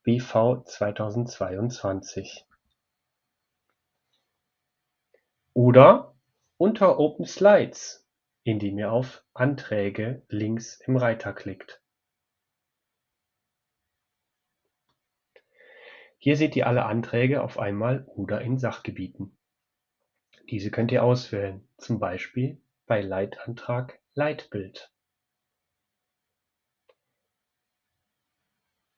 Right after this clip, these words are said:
Falls ihr die Übersicht nicht hattet und es so aussah, könnt ihr mit einem Klick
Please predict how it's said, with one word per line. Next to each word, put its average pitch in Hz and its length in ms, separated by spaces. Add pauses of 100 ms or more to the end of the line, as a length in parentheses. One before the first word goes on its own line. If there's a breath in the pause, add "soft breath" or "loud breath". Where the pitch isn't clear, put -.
(340)
Falls 127 380
ihr 135 100
die 117 160
Übersicht 104 680
nicht 156 320
hattet - 520 (2250)
und 113 200
es - 260 (960)
so 160 300
aussah, - 600 (1600)
könnt 107 260
ihr 107 80
mit 104 160
einem 98 240
Klick - 420